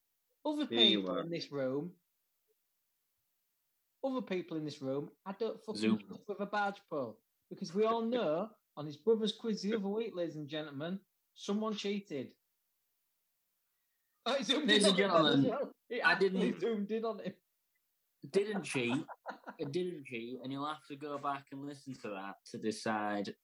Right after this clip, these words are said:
Speaker 3: for your own.
Speaker 1: He did.
Speaker 3: I didn't. Anyway, let's move on. Shall we move
Speaker 1: Let's
Speaker 3: on to some news?
Speaker 1: Well, have we got anything else about Seb?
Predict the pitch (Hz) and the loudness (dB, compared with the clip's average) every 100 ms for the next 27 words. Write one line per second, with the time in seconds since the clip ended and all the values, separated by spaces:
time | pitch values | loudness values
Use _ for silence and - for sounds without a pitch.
0 | - - 101 92 95 92 90 98 _ _ | -12 -4 -2 0 0 -2 -4 -8 _ _
1 | _ _ _ _ _ _ _ _ _ _ | _ _ _ _ _ _ _ _ _ _
2 | 202 - - - _ _ _ _ _ _ | -20 -20 -20 -20 _ _ _ _ _ _
3 | _ _ _ - - 110 104 101 95 131 | _ _ _ -12 -6 -6 -2 -2 2 4
4 | 131 117 127 135 139 123 117 101 98 143 | 6 6 4 4 4 4 2 0 0 2
5 | 147 160 156 156 151 - 156 151 131 101 | 2 2 2 0 -2 -8 -8 -6 -6 -6
6 | - - _ _ 208 240 233 240 202 226 | -12 -20 _ _ 2 4 6 4 4 4
7 | 254 247 220 233 233 226 220 208 - - | 4 4 0 0 0 0 0 -2 -2 -4
8 | - 147 | -4 -4